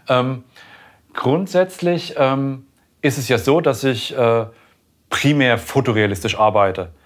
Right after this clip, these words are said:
Und das jetzt, äh, seit geraumer Zeit. Ich hab einundneunzig angefangen zu malen. Recht schnell hab ich angefangen, figürlich zu malen. Und, ähm, um meinen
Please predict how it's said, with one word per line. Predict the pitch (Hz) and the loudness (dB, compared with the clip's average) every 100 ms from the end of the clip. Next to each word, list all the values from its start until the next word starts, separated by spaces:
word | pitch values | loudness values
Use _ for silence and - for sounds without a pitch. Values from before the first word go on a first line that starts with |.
| _ _ _ _ | _ _ _ _
Und | 120 113 | -4 0
das | 123 123 | 0 0
jetzt, | 131 123 - - - | 0 0 -2 -14 -2
äh, | 113 110 113 110 110 | 2 2 2 -2 -4
seit | 107 101 | -4 -4
geraumer | 104 104 101 | 0 0 0
Zeit. | - 139 170 | 0 0 0
Ich | 113 | -6
hab | - | 0
einundneunzig | 113 135 135 135 - | 0 2 -2 -2 -6
angefangen | 139 175 151 180 | -6 -4 -6 -8
zu | - | -6
malen. | 175 165 175 208 202 _ _ - _ _ | 0 2 0 -4 -12 _ _ -20 _ _
Recht | 110 120 151 - | -4 -2 -2 -4
schnell | - 139 160 | -2 0 0
hab | 147 | -2
ich | 127 - | -4 -4
angefangen, | 143 170 - 147 151 156 | -2 -2 -2 -2 -2 -6
figürlich | - - 120 110 147 196 196 | -12 -8 -4 2 2 0 -6
zu | 180 | -6
malen. | 185 185 214 214 233 _ _ - - - _ _ - | -2 -2 -4 -8 -12 _ _ -20 -20 -20 _ _ 0
Und, | 139 143 143 | 2 2 2
ähm, | 131 131 131 131 127 - _ _ _ _ | 4 4 2 -2 -6 -12 _ _ _ _
um | - 135 | 0 2
meinen | 123 127 127 123 | 2 2 0 -6